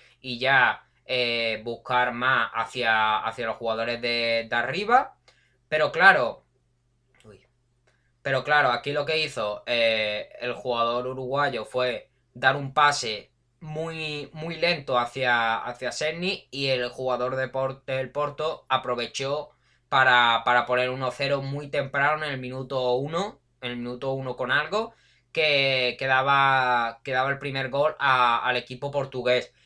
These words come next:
Y estos fueron, fueron los problemas principalmente de, de la Juve, que quería salir jugando desde muy atrás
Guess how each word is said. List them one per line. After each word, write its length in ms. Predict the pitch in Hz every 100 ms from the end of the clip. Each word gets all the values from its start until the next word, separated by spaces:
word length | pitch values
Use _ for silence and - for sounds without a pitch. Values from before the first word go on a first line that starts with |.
| _ _
Y 120 | 160 156
estos 260 | - 170
fueron, 640 | 180 175 175 170 151 135
fueron 240 | - 151 156
los 120 | 147
problemas 380 | 147 139 151 147
principalmente 640 | 147 135 139 143 143 139
de, 420 | 139 139 127 120 117
de 80 | 127
la 160 | 120 131
Juve, 300 | 175 160 -
que 340 | 127 113 - - _
quería 440 | - 139 135 160 143
salir 300 | 127 127 139
jugando 680 | - 143 151 156 127 104 - _ _
desde 380 | 135 156 139 135
muy 280 | 135 160 180
atrás 540 | 170 165 185 214 -